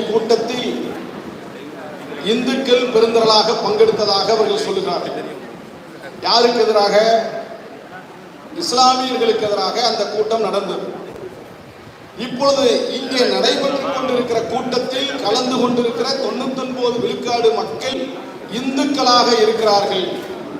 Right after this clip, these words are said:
இவர்கள் யாருக்கு எதிராக இந்த கூட்டத்தை நாம் நடத்தி கொண்டிருக்கிறோம் என்று சொன்னால், இந்துக்களுக்கு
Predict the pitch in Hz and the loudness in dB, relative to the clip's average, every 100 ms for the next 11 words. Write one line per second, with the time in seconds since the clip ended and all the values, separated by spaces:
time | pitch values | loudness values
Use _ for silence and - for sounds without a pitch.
0 | - - - 170 214 262 285 277 277 269 | -12 -14 -14 -6 -2 2 2 6 4 4
1 | 277 220 269 277 269 254 254 240 233 233 | 2 2 2 2 0 -2 0 0 0 -2
2 | 269 269 269 269 - - - - - - | -2 -4 -6 -10 -14 -14 -14 -14 -14 -14
3 | - - 226 262 269 269 262 - 233 233 | -14 -10 -8 -2 0 0 -2 -4 -2 0
4 | 214 196 214 220 202 226 247 247 240 226 | 0 -2 0 0 0 -2 -2 -4 -2 0
5 | 214 214 208 202 196 185 202 240 180 - | 2 0 0 -4 -6 -2 0 0 0 -4
6 | - - - - - - - - - - | -8 -12 -14 -18 -20 -20 -20 -20 -20 -20
7 | - - - - - - - 285 285 302 | -20 -20 -20 -20 -20 -20 -6 -2 0 0
8 | 269 247 185 | 0 0 0